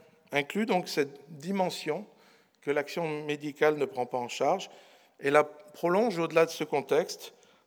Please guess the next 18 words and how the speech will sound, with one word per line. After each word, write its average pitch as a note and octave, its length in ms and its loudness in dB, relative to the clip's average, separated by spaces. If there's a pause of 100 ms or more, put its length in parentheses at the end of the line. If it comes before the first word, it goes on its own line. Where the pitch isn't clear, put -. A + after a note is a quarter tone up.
par C3+ 140 0
un D3 120 2
encouragement E3 760 2 (580)
à C#3+ 100 0
la C#3+ 80 4
confession F3+ 560 -2
des D#3+ 120 0
péchés D3 480 -2
et C#3 40 4
à C3+ 60 4
la B2+ 100 4
prière. A2 420 -6 (680)
Une C3 100 -8
confession D3+ 680 -6 (460)
et C#3 80 -8
une C3+ 120 -8
prière C3+ 420 -2
réciproques C#3 720 -8